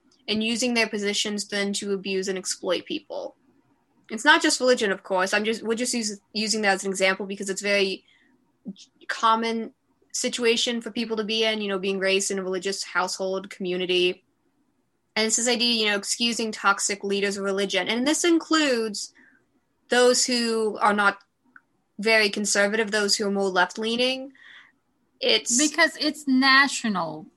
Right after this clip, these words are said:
Speaker 2: level, like, it's national culture. It's not, even if you don't grow up in a religious household,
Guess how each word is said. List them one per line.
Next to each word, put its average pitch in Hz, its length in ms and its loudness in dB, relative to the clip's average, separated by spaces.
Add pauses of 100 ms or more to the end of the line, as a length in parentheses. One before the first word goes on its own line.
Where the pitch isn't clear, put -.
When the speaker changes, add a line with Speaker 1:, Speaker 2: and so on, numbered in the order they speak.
Speaker 2:
level, 220 560 -2
like, 196 220 -6
it's 254 180 -8
national 247 600 -2
culture. 196 540 -4
It's 208 180 -8
not, 269 240 0
even 320 260 0
if 302 140 -4
you 277 100 -2
don't 262 240 -4
grow 202 280 -2
up 202 200 -2
in 214 100 -6
a 180 60 -10
religious 185 440 -10
household, 233 720 -2